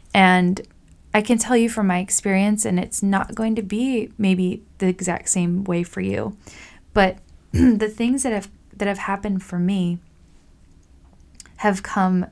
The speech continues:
through experience, because I think that I truly was sent here in this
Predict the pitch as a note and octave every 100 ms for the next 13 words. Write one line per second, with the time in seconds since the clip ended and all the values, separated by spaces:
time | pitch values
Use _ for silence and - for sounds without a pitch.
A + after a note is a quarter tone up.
0 | - - - - - - - G#3+ G3 -
1 | - F#3 F3 D#3+ G3+ - - - - -
2 | - - G#3 G3+ G3+ F3+ F3 - - -
3 | - _ - - - G3+ G3+ F#3 F3 F3+
4 | - - F3+ - F#3 F3+ F3+ F3 E3+ -
5 | - _ - - F3+ G3 F3+ - F3+ F3+
6 | F#3